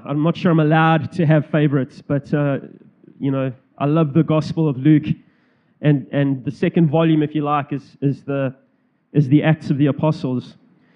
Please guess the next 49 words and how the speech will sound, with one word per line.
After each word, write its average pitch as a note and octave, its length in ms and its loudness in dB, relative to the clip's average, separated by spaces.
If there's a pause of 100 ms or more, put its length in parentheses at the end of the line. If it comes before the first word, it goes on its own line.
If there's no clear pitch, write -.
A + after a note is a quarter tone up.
(480)
But D#3 100 4
I E3+ 40 4
just G#3 120 2
want C4+ 140 6
to A3+ 60 10
read A3 220 8
from G3 160 4
verse E3+ 260 4
one E3+ 280 0
to F3+ 140 0
verse D#3 260 0
five, D3+ 420 -2
and C#3 140 -10
then D3+ 100 -8
I'll, C#3 300 -10 (680)
I'll C#3+ 80 -8
keep - 200 -4
speaking. D#3 420 0
It C#3+ 100 -4
says, F#3 200 2
"In A#3 140 2
my C4+ 160 4 (100)
former C4 280 4
book," F#3+ 300 4 (380)
from G3 120 2
verse F#3 220 4
one, E3 300 2
"Theophilus, F#3+ 720 0 (340)
I F3+ 80 2
wrote C4 320 2
about C#4+ 380 -4
all C#4 420 2
that A3 220 -2
Jesus A3+ 640 4
began G3+ 760 -4 (960)
to G3 140 8
do G3+ 240 10
and F#3 120 6
to F3 100 2
teach D#3 440 2
until F3 300 4
the A#3 100 4
day G#3+ 300 4
he G#3 100 10
was G3 160 4
taken A3 380 -2
up A3 140 0
to G#3 120 2
heaven. D3 340 2